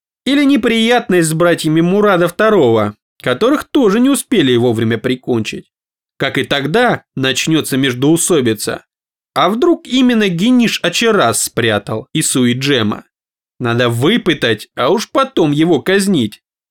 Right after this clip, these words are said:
Ладно, Искандар Бек, объясню, почему велела поднести тебе шнурок.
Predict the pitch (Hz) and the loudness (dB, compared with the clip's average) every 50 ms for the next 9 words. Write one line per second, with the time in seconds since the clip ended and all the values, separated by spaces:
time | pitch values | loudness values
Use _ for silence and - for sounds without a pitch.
0 | _ _ _ _ - - 277 294 226 147 123 117 110 98 95 - _ _ - 135 | _ _ _ _ -2 0 2 2 2 2 0 -2 -2 -4 -4 -8 _ _ -6 -6
1 | - - 156 147 147 139 139 135 131 131 120 110 104 98 - - - _ _ _ | -4 -2 -2 -2 0 0 0 0 0 -2 -2 -2 -2 -2 -4 -8 -16 _ _ _
2 | _ _ - 196 196 220 277 254 - - 359 330 339 240 208 - - 240 208 165 | _ _ -4 -2 0 0 0 0 0 0 0 0 0 -2 -2 -2 0 0 2 2
3 | 127 117 104 104 120 117 135 190 247 208 - - 127 113 117 117 113 - - 151 | 2 0 0 0 0 0 2 2 2 0 0 0 -2 -2 -2 -4 -2 -2 -2 -2
4 | - 139 123 120 117 110 - 127 123 120 113 104 98 - - - | -2 -2 -2 -2 -2 -2 -2 -2 0 0 0 0 -2 -4 -10 -18